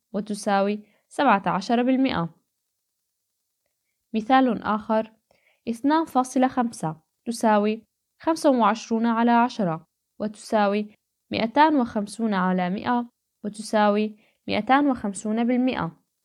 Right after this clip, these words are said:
مثال آخر: ثلاثة تساوي ثلاثمائة على مائة وتساوي ثلاثمائة بالمائة. تحقق من فهمك.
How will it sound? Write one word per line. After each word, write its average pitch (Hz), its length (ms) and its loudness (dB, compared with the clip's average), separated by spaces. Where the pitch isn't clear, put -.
مثال 233 440 2
آخر: 208 520 -4
ثلاثة 262 580 2
تساوي 214 680 0
ثلاثمائة 233 580 2
على 196 400 2
مائة 233 400 -2
وتساوي 208 800 -2
ثلاثمائة 208 640 0
بالمائة. 254 600 0
تحقق 330 480 -4
من 294 120 0
فهمك. 226 540 -4